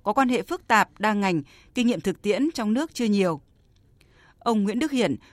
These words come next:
Phó trưởng Ban Kinh tế Trung ương cho rằng, ô nhiễm môi trường tại các đô thị lớn có xu hướng gia tăng và diễn biến phức tạp, gây ra nhiều tác động tiêu cực. Khả năng tiếp cận dịch vụ công và phúc lợi xã hội của người nghèo và lao động di cư tại đô thị còn thấp,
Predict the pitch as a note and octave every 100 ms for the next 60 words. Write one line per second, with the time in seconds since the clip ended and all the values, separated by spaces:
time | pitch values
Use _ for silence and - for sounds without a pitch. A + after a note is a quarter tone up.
0 | _ G3+ B3 A3+ B3 A3+ A#3+ G#3 G3 B3
1 | A#3+ A#3+ G#3 F#3 G3 F#3 E3 B2+ - _
2 | - C4 B3 B3+ C4+ - A3+ F#3 D#3+ E3
3 | C#4 B3 G#3+ G#3 - E3+ F3 C4+ F3+ F3+
4 | A3+ G3 G#3 A3+ - G#3+ F#3+ - - -
5 | G#3 G3 A3+ A3 A3 E4 - A#3 - -
6 | - _ A#3+ B3 B3 G#3+ E3+ C#4 B3+ -
7 | A3 G#3 G#3 E3 _ _ _ _ - -
8 | _ A3+ A#3 C4+ F4+ - A3+ F3+ F#3+ E3+
9 | F#3+ - B3+ A#3+ F#3+ D4 D4 F#3+ D#3 A3
10 | B3+ - - F3 F3 F3+ F3+ D#3+ - -
11 | - F3 G#3 G3 G#3+ B3+ A3 F3+ A#3 -
12 | A#3+ A3+ G#3+ G3 D3 F#3 G3+ G#3+ - -
13 | E3+ - C#4